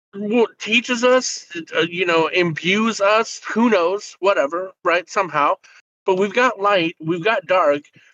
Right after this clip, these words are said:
and then the, the, the one thing we've never had is Hive magic. You know, that's always been exclusive to the Hive. It's almost like light, but it's not. It's, it's legit magic. So what if the last subclass, tying in with her and the last raid,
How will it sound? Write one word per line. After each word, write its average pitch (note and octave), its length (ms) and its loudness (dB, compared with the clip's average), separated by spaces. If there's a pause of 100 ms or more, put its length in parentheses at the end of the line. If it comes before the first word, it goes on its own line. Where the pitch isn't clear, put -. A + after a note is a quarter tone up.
(320)
and G3 160 0
then A3 140 2
the, G#3+ 220 0
the, F3+ 200 -4
the E3+ 140 -2
one A3+ 120 2
thing A3 140 -8
we've G#3 180 -4
never F#3+ 320 2
had G#3+ 280 0
is D3+ 100 -6
Hive F3 480 -4
magic. F3 520 -4 (180)
You C#3+ 80 -2
know, C#3 100 4
that's D#3+ 220 -2
always D#3+ 220 0
been D#3+ 160 -2
exclusive D3 480 -6
to E3+ 100 -10
the D#3 100 -2
Hive. G3+ 320 0 (300)
It's D3+ 160 -2
almost C4+ 400 0
like D3+ 220 2
light, C3+ 280 0
but D3+ 120 0
it's C#3+ 180 -6
not. G#3 240 -2
It's, - 240 -12
it's C#3+ 220 -8
legit D#3 500 0
magic. C#3+ 540 0
So C#3+ 200 0
what F#3+ 200 2
if F3 240 2 (320)
the D3 80 2
last F3 300 0
subclass, F3 680 0 (260)
tying E3 360 0
in E3 160 0
with C#3+ 140 -2
her F3 300 2
and D3+ 180 -2
the D3+ 60 2
last D3 320 0
raid, D3+ 400 -2